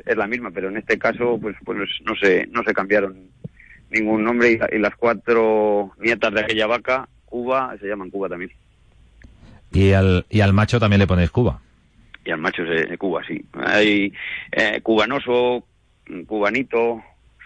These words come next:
Speaker 1: eh, bueno, pues un poco se mantiene la, la raíz de la, de la palabra y,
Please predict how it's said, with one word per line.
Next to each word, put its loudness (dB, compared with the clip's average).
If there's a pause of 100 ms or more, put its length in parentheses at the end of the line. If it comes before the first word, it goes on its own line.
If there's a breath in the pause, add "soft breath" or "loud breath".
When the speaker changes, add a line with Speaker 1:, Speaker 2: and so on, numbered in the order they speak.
(600 loud breath)
Speaker 1:
eh, -2 (360 loud breath)
bueno, -12
pues -10 (320)
un -14
poco 0
se 0
mantiene 0
la, 0
la -2
raíz 0
de 2
la, -2
de -10
la 0
palabra 0
y, -4